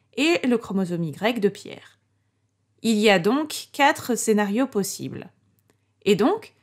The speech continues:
dans combien de ces scénarios le descendant est-il daltonien ? Eh bien,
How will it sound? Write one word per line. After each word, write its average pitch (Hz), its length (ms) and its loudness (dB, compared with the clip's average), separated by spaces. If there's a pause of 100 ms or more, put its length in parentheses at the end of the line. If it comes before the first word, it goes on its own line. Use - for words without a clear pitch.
(420)
dans 294 160 6
combien 277 400 4
de 277 120 2
ces 240 160 0
scénarios 208 640 0
le 269 140 4
descendant 214 460 2
est-il 233 320 -2
daltonien ? 175 500 -2 (840)
Eh 202 80 6
bien, 202 280 2